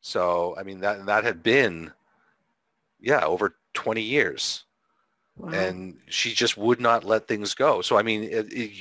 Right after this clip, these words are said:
Speaker 1: it's like a lot of things. I mean, you know, you, you're only in some cases hurting yourself. I mean, you're trying to hurt the other person, but you're really, you're, you're hurting yourself too by just holding on to that anger.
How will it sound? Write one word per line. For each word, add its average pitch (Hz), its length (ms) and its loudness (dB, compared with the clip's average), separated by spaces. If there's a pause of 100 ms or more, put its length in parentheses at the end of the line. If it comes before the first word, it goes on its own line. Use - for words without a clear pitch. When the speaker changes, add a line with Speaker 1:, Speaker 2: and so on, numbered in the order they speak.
Speaker 1:
it's - 760 -12 (840)
like 131 220 4
a 143 40 4
lot 139 200 6
of - 100 2
things. 82 240 -2
I 98 40 -2
mean, 92 380 -8
you 95 100 -8
know, 87 140 -4
you, 113 640 -6 (720)
you're 117 440 -4
only 135 260 -2
in 110 260 -12
some 127 180 -4
cases 101 320 -6
hurting 123 300 -6
yourself. 92 680 0
I - 20 -10
mean, 101 120 -6
you're 95 100 -2
trying 135 240 0
to 127 80 2
hurt 120 200 2
the 117 60 0
other 95 120 0
person, 143 420 2
but 76 100 -10
you're 110 120 -6
really, 131 200 2
you're, 104 200 0
you're 98 180 0
hurting 135 240 0
yourself 101 380 2
too 123 240 0
by 85 340 0
just - 160 -6
holding 90 220 -4
on 90 100 -2
to - 120 -16
that 82 120 -4
anger. 82 400 -6